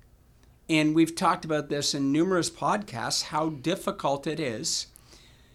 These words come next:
You know, we're in a, we're in a little bit of a downturn right now. There, it doesn't look like there's any good w-, place to invest. Bonds are down,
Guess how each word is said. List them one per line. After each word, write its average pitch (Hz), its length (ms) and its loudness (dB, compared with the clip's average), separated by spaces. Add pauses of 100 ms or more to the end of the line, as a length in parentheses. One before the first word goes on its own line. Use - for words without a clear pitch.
You 208 80 -2
know, 202 100 4
we're 214 240 4
in 214 40 2
a, 185 180 4
we're 170 180 6
in 196 80 4
a 185 60 4
little 180 220 4
bit 185 140 2
of 185 80 4
a 190 80 2
downturn 185 560 0
right 120 220 -4
now. 107 320 -8 (160)
There, 160 140 2
it 156 100 -2
doesn't 185 260 2
look 185 160 0
like 196 160 2
there's 170 220 0
any 226 180 4
good 143 380 0
w-, 123 220 -4 (120)
place 143 280 -2
to 131 120 -6
invest. 117 400 -4
Bonds 170 400 4
are 190 80 2
down, 180 600 0